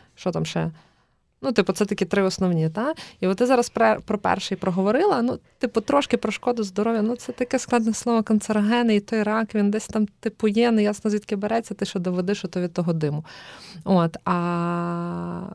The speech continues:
я собі просто уявляю людину, яка це робить. Це робиться на великих площах зазвичай, ну, на більших площах. Тобто свій один там якийсь, свою сотку одну не спалюють, типу, для того, щоб,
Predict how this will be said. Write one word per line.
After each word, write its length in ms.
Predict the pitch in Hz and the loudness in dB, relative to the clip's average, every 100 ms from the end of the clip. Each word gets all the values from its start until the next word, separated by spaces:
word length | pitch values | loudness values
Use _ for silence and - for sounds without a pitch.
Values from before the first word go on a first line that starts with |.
| - _ 175 _ _ - | -18 _ -20 _ _ -4
я 240 | 196 247 | 2 4
собі 220 | 240 233 | 4 0
просто 580 | 240 226 - - 196 180 | 2 0 0 -2 0 0
уявляю 440 | 196 190 196 220 | 0 0 2 0
людину, 380 | 196 180 214 339 | 0 0 0 0
яка 260 | 285 202 226 | -2 -2 -6
це 180 | - 202 | -2 2
робить. 460 | 185 160 160 - - _ _ _ _ _ | 2 0 -4 -10 -18 _ _ _ _ _
Це 180 | 233 | 0
робиться 400 | 277 277 269 - | 4 2 0 0
на 80 | 208 | 2
великих 380 | 196 190 240 240 | 2 2 0 -4
площах 400 | - 185 196 190 | -2 -2 -2 -4
зазвичай, 440 | 180 180 180 185 175 | -4 -6 -4 -2 0
ну, 100 | 175 | 0
на 100 | 185 | 0
більших 360 | 185 180 - | -2 -4 -8
площах. 320 | - 160 160 160 | -6 -6 -4 -8
Тобто 220 | 165 180 | -8 -8
свій 300 | - 226 240 | -6 -4 -2
один 240 | 190 214 | 0 -2
там 260 | 208 190 185 | -2 -2 -2
якийсь, 300 | 185 - 196 | -2 -4 -6
свою 280 | - 196 202 | -4 -2 0
сотку 380 | - 277 - | 0 -2 2
одну 280 | 226 196 196 | 2 4 4
не 140 | 196 202 | 4 2
спалюють, 600 | - 220 180 165 160 160 | 0 0 2 0 -2 -4
типу, 260 | 175 160 | -8 -8
для 120 | 165 | -8
того, 280 | 170 185 170 | -4 -2 -2
щоб, 260 | 165 - | -4 -8